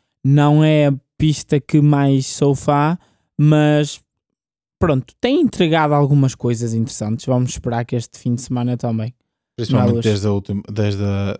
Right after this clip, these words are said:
Speaker 2: da introdução
Speaker 1: Da novo, do novo
Speaker 2: da nova
Speaker 1: design.
Speaker 2: introdução.
Speaker 1: Vamos
Speaker 2: Que,
Speaker 1: ver.
Speaker 2: sinceramente, não me parece muito melhor. Mas vamos ver. Vamos esperar que seja uma boa surpresa, como foi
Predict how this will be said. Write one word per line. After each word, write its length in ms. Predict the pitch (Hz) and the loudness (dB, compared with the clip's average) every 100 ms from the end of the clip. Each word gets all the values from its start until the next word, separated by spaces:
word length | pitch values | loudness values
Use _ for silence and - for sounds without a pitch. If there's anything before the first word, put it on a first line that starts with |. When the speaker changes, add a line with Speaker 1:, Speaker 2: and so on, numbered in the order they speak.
| - | -8
Speaker 2:
da 140 | 101 | -8
introdução 760 | 101 95 98 95 - 98 95 92 - | -8 -6 -8 -8 -10 -8 -8 -10 -10
Speaker 1:
Da 140 | 120 | -6
novo, 440 | 110 107 104 117 113 | -4 -4 -4 -8 -6
do 120 | 110 | -4
novo 180 | 110 110 | -2 0
Speaker 2:
da 100 | 101 | 0
nova 200 | 101 110 | 0 0
Speaker 1:
design. 220 | 101 117 | -2 -2
Speaker 2:
introdução. 400 | 123 123 95 92 - | -2 -2 -4 -6 -6
Speaker 1:
Vamos 220 | 196 185 123 | 0 2 2
Speaker 2:
Que, 60 | |
Speaker 1:
ver. 60 | 110 | 0
Speaker 2:
sinceramente, 480 | 104 104 98 98 90 | 0 0 0 -2 -4
não 120 | 95 | -6
me 80 | 92 | -4
parece 420 | 101 98 95 - - _ _ _ _ _ 113 | -4 -4 -4 -6 -14 _ _ _ _ _ -2
muito 280 | 110 107 | 0 0
melhor. 240 | 113 147 180 _ _ _ | 0 0 -2 _ _ _
Mas 120 | 233 | 2
vamos 200 | 196 131 | 4 2
ver. 200 | 98 - _ | 0 -6 _
Vamos 200 | 131 143 | 0 0
esperar 220 | - 135 | 0 -2
que 80 | - | 0
seja 240 | 135 117 | -2 2
uma 180 | 127 127 | 2 2
boa 140 | 123 123 | 2 0
surpresa, 560 | 135 123 139 135 139 | -2 -2 0 2 0
como 220 | 131 139 123 | -2 -2 0
foi 380 | 139 135 135 | 2 2 0